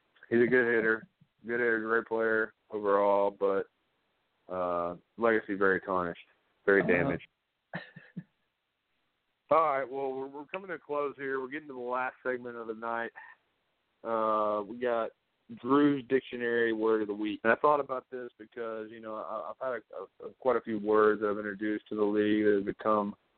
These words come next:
Speaker 1: sort of commonly said around the league. And we got people coming in every now and then that may not know what this and that means. And I don't want people being confused.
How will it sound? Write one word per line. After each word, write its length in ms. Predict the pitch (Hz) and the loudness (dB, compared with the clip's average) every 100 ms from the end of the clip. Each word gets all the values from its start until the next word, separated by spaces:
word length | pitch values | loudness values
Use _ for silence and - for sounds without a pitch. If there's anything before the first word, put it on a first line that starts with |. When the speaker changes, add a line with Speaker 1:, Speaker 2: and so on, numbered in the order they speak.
| _ _ _ _ | _ _ _ _
Speaker 1:
sort 240 | - 107 104 | 2 4 4
of 120 | - _ _ _ _ _ _ | 0 _ _ _ _ _ _
commonly 340 | 113 107 104 101 - | 0 2 0 -4 2
said 120 | 110 | 4
around 260 | 104 104 | 4 2
the 60 | 104 104 | 0 0
league. 220 | 104 107 | 0 -2
And 100 | 104 | -4
we 80 | 104 | 0
got 220 | 110 110 - | 2 2 0
people 160 | - 113 - | -10 -10 -6
coming 280 | 127 120 113 | -6 -4 -4
in 160 | 113 | -4
every 280 | 110 110 107 | -2 -4 -4
now 200 | 110 107 | -2 -2
and 100 | 107 | -4
then 140 | 107 107 | -6 -6
that 120 | 95 | -6
may 160 | 110 110 | -4 -2
not 200 | 107 104 92 | -2 -4 0
know 480 | 107 117 104 98 95 _ _ _ _ _ _ _ _ _ | 4 6 4 2 0 _ _ _ _ _ _ _ _ _
what 180 | 107 104 | -2 0
this 140 | 110 101 | 0 -2
and 160 | 98 | -2
that 220 | 101 95 80 | 2 0 0
means. 440 | 120 135 107 101 | -2 -2 -4 -4
And 120 | 98 | 2
I 80 | 113 | 4
don't 180 | 120 107 | 4 2
want 160 | 107 | -4
people 260 | - 107 107 | -6 -8 -6
being 240 | 104 104 95 | -4 -2 -4
confused. 680 | 92 87 107 104 104 104 98 | -8 -6 2 4 6 4 0